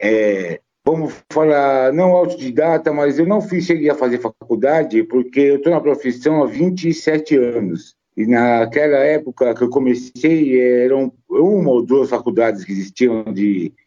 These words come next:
de gastronomia, eram muito caras, eram quase inacessíveis pra mim, por exemplo, pagar, entendeu? Então, o que que eu fiz? Eu comecei a trabalhar em restaurante com dezessete pra dezoito anos em caixa de restaurante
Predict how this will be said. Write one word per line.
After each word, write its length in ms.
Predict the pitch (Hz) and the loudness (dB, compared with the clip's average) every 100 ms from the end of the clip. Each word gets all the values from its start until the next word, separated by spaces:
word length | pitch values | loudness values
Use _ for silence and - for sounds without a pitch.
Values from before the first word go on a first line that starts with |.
| _ | _
de 120 | 107 | 0
gastronomia, 680 | 110 113 120 113 107 131 143 | 2 2 0 0 2 2 4
eram 260 | 131 131 156 | 4 2 2
muito 520 | 147 139 156 180 165 | 0 2 2 2 0
caras, 360 | - 127 139 131 | 0 0 2 2
eram 260 | 139 127 | 2 0
quase 640 | 135 139 147 147 151 143 131 | -2 0 0 0 0 2 0
inacessíveis 840 | 127 131 131 127 - 127 123 123 | 0 -2 -2 -4 0 0 2 0
pra 160 | 123 139 | 0 0
mim, 300 | 139 139 107 - | 2 0 -2 0
por 140 | 113 | 0
exemplo, 260 | 113 113 113 | 2 -2 0
pagar, 380 | 123 110 107 90 | -2 0 -4 -4
entendeu? 480 | 92 92 104 104 - - | -6 0 0 -2 -8 -16
Então, 200 | 107 175 | -4 -2
o 20 | |
que 100 | 185 | 0
que 80 | 185 | 0
eu 80 | 208 | 0
fiz? 300 | 185 185 139 | 0 0 2
Eu 120 | 147 | 0
comecei 300 | 135 208 175 | 0 0 0
a 40 | 156 | -2
trabalhar 360 | 151 131 131 | 0 2 2
em 80 | 123 | 0
restaurante 580 | 120 - 123 156 156 127 | -2 0 0 0 -2 -2
com 240 | 139 135 | -2 0
dezessete 800 | 123 151 151 170 202 - 202 190 | 0 0 0 -2 -4 -6 -14 -8
pra 140 | 180 185 | -2 -2
dezoito 480 | 123 156 151 151 | 0 -2 0 0
anos 260 | 170 180 151 | 2 0 -2
em 120 | 190 | -2
caixa 420 | 175 165 165 139 | 0 -2 -2 -4
de 140 | 101 101 | -4 -2
restaurante 600 | 101 110 101 90 - | -2 -2 -2 -2 -12